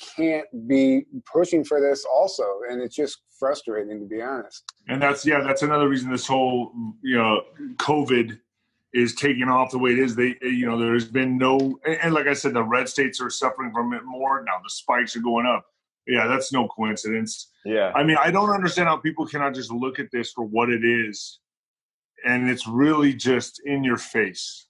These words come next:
Speaker 2: It's just, there's too many, how many coincidences before it's mathematically impossible?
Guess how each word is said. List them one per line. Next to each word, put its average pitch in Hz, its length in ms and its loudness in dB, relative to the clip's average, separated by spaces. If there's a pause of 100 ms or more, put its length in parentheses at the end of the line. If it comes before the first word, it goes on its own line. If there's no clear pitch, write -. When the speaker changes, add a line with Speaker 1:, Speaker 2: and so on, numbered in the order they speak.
(160)
Speaker 2:
It's 120 260 -2
just, - 380 0
there's 123 180 0
too 151 240 0
many, 165 380 0 (180)
how 143 220 2
many 180 140 4
coincidences 151 880 0 (340)
before 139 320 4
it's 120 140 -4
mathematically 120 760 2
impossible? 92 720 -4